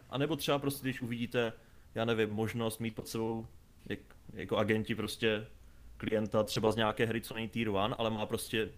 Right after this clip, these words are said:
jméno ve světě, byl bych rád, by prostě třeba za Fnatic, já nevím, v Rocket League třeba. Víš, jestli, jako, že se, jestli se chce to, jakože orientovat spíše v těch méně hrách, anebo tak to vlastně nemá to žádné hranice?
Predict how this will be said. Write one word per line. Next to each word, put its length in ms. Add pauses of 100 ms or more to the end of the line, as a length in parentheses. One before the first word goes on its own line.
(160)
jméno 260
ve 140
světě, 400 (260)
byl 120
bych 180
rád, 160
by 60
prostě 220
třeba 160
za 100
Fnatic, 360
já 100
nevím, 240
v 40
Rocket 300
League 200
třeba. 360 (640)
Víš, 120
jestli, 200
jako, 160
že 80
se, 180
jestli 180
se 120
chce 100
to, 180 (440)
jakože 240
orientovat 360
spíše 260
v 60
těch 260 (360)
méně 280
hrách, 440 (300)
anebo 260
tak 160
to 280 (420)
vlastně 240
nemá 200
to 100
žádné 240
hranice? 500